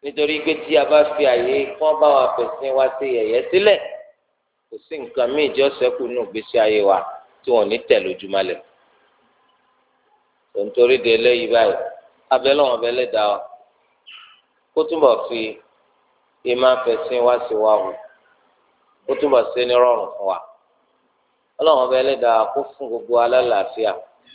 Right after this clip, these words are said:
kó jẹ́ kí àlàáfíà kó tó gbogbo oríkèé wa. Ẹni tí ń ṣàárẹ̀, tó jẹ́ pé ó ti dá dùbúlẹ̀, Ọlọ́run dákun, bá wa gbé wọn dìde.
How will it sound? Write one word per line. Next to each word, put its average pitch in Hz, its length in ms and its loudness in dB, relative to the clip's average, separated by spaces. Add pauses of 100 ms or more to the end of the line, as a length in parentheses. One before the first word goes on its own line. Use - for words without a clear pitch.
(720)
kó 147 80 -6
jẹ́ 151 260 2
kí 151 200 -2 (360)
àlàáfíà 135 600 0 (1300)
kó 147 80 4
tó 143 200 -2
gbogbo 123 360 0
oríkèé 123 500 2
wa. 107 180 4 (1160)
Ẹni 170 160 0
tí 185 140 2
ń 185 120 0
ṣàárẹ̀, 139 460 0 (1300)
tó - 40 -12
jẹ́ 139 200 4 (100)
pé 143 180 2 (220)
ó 147 120 0
ti 143 160 -4
dá 120 220 2
dùbúlẹ̀, 139 520 -2 (580)
Ọlọ́run 127 240 2
dákun, 110 360 0 (280)
bá 127 120 2
wa 120 120 2
gbé 127 200 -6
wọn 117 200 0
dìde. 104 280 -8